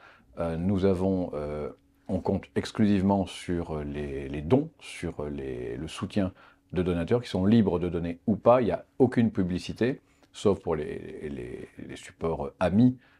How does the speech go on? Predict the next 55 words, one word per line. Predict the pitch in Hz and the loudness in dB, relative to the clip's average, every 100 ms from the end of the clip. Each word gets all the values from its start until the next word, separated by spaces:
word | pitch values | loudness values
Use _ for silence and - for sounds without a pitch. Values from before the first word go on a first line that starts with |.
| _ | _
mais | - | -10
c'est | 73 80 | -8 -8
de | |
la | 80 | -8
publicité | - - 71 - 87 | -10 -12 -12 -8 -6
gratuite | 80 71 - 98 - | -4 -6 -2 -2 -2
ou, | - 64 65 - - | -10 -12 -14 -16 -18
ou, | 64 - - - _ - - | -20 -20 -20 -20 _ -16 -12
ou, | - 71 78 | -10 -8 -8
et | 80 | -8
s'ils | - 85 | -8 -6
nous | 85 | -6
font | - 85 78 | -4 -2 -2
un | |
don, | 76 95 | -2 -2
s'ils | - 73 73 | -4 -8 -4
ont | |
envie, | 82 92 110 | -2 2 2
mais | 80 | 0
en | 76 | -2
fait, | 80 82 | -2 -2
on | |
ne | 82 | -2
fait | - | 0
pas | 85 98 | 2 0
de, | 78 - - - - | 0 -10 -20 -14 -6
on | |
ne | 87 | -4
demande | 82 110 127 107 101 | 6 10 10 8 4
pas | 107 | 4
d'argent. | 90 78 90 123 - _ - _ _ _ _ - | 4 2 2 -2 -4 _ -20 _ _ _ _ 0
Euh, | 90 87 85 82 80 78 76 - _ - | 2 2 0 0 -2 -2 -4 -6 _ 2
et | 101 95 90 | 4 4 2
voilà, | 82 104 92 | 2 4 4
donc | 95 104 | 2 4
on | |
a | 113 | 4
cette | 117 110 | 4 2
liberté. | 110 107 - - 127 175 _ _ _ _ _ _ - | 4 6 6 6 6 4 _ _ _ _ _ _ -10
Euh, | 85 85 80 80 73 71 65 | -6 -4 -4 -4 -6 -8 -10
c'est | 65 - | -12 -8
la | 80 | -8
fable | 76 92 80 | -4 -4 -4
de | |
La | 80 | -6
Fontaine, | 78 92 98 80 | -8 -4 -4 -4
hein, | 82 | -6
le | 78 | -8
chien | - - 87 82 | -8 -8 -6 -8
et, | 73 71 - - _ 80 | -10 -12 -16 -20 _ -8
et | |
le, | 76 73 69 | -6 -8 -6
et | 78 | -4
le | 78 | 0
loup. | 101 139 | 2 2